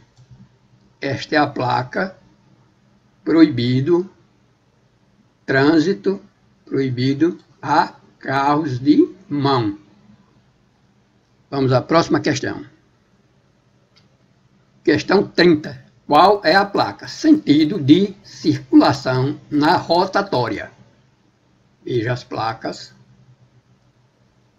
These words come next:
Marque uma das alternativas. A alternativa correta é a letra B. Marque a letra B.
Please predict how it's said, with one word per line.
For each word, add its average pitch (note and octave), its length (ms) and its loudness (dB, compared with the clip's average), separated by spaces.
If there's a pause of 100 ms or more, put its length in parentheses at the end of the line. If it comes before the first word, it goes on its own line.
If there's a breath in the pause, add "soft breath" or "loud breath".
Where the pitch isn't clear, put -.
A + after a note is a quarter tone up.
(120)
Marque D3 440 0
uma E3 180 2
das C3 380 0
alternativas. C3 1080 -4 (1600)
A D3 60 0
alternativa C#3 760 2
correta C3 500 -2
é - 20 0
a D3+ 80 4
letra C3+ 440 -2 (2750)
B. B2+ 500 2 (880)
Marque C3+ 520 -4
a - 20 -2
letra A#2+ 260 -4
B. B2+ 440 -4